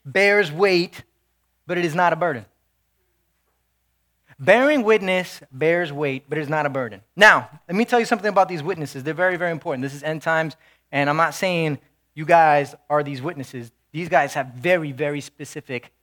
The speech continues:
power. God has blessed them for a specific time as this. But let me tell you what example you see here, right? These witnesses are blessed. They have the ability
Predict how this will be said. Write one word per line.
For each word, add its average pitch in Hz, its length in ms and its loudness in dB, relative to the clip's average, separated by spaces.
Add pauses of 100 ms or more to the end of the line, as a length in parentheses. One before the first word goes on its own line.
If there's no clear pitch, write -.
(480)
power. 139 420 -2 (420)
God 151 200 6
has 151 180 -2
blessed 143 400 -2
them 135 280 -6 (300)
for 170 280 -4
a 151 40 -4
specific - 460 -14
time 131 240 -6
as 113 120 -10
this. 120 340 -8 (280)
But - 100 -4
let 185 120 2
me 226 120 -4
tell 185 200 -2
you 170 140 -8
what 151 120 -6
example 143 440 -6
you 127 100 -14
see 160 300 -14
here, 113 240 -12 (840)
right? 139 260 -4 (420)
These 185 220 -4
witnesses 143 640 -8 (320)
are 131 140 -10
blessed. 151 340 0
They 160 100 -4
have 160 200 0
the 156 100 -4
ability 180 580 -6